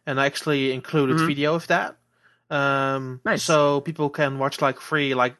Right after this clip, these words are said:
Speaker 1: direct feed clips of the game. Um, a-,
Speaker 2: Awesome.
Speaker 1: and when this,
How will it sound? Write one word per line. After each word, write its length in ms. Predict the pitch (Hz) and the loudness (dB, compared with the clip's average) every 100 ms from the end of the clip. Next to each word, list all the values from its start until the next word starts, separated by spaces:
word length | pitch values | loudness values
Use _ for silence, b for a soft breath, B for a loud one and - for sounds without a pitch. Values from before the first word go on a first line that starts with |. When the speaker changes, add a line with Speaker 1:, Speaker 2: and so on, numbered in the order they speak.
| - | -4
Speaker 1:
direct 260 | 143 139 - | 0 0 -2
feed 220 | 131 - | -10 -8
clips 340 | - 135 - | -6 -6 -6
of 140 | 135 - | -6 -4
the 80 | |
game. 280 | 139 131 151 - _ _ _ _ _ _ _ _ 147 | -4 -4 -6 -10 _ _ _ _ _ _ _ _ 0
Um, 340 | 139 135 135 | 2 2 -2
a-, 180 | 160 180 B - | -6 -10 B -2
Speaker 2:
Awesome. 220 | 156 156 | 4 4
Speaker 1:
and 140 | 147 | 6
when 220 | 190 247 | 6 4
this, 420 | 226 214 - - | 4 2 2 -2